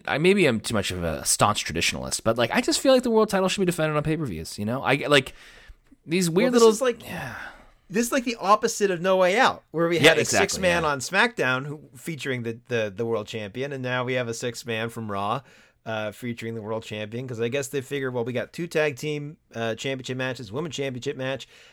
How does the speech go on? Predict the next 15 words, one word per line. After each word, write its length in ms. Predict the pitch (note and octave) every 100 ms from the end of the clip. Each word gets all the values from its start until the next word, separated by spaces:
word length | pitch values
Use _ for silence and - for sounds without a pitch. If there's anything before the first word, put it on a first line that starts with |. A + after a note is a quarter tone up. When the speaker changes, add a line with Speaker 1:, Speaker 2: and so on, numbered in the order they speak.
| _ -
Speaker 2:
and, 340 | A2 A#2 A2+
uh, 360 | A#2 A2+ A2 A2 -
we 440 | G#2+ A2 A2+ G#2+ - -
can't 280 | - B2+ C3 _ _ _
clear 280 | - C#3+ B2+
any 120 | C#3+
more 200 | E3+ D3+
space 400 | - D#3 D3+ D3+
'cause 180 | - G2+
we 80 | A2
got 400 | A2 G#2+ - - -
Sean 240 | C#3+ C3+
O'Haire 240 | A#2+ B2+
and 100 | A#2
Rikishi. 440 | G2 - G#2+ G2